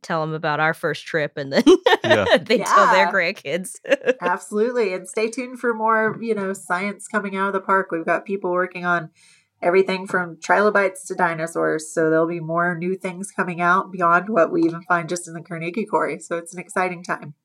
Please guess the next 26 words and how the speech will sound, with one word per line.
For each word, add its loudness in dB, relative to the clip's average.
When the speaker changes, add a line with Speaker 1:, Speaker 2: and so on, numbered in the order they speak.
Speaker 1:
Awesome. -4
Speaker 2:
Awesome. 0
Speaker 3:
Well, 4
I 8
appreciate 2
you 2
all 8
inviting -6
me -6
to -4
talk -6
to -14
you 2
today. 2
This -6
has -10
been -4
a -4
lot -2
of -6
fun. -4
Speaker 1:
Yeah, -4
Speaker 2:
Yeah. 0
Speaker 1:
thanks. -6
Speaker 2:
Thank 0
you. 2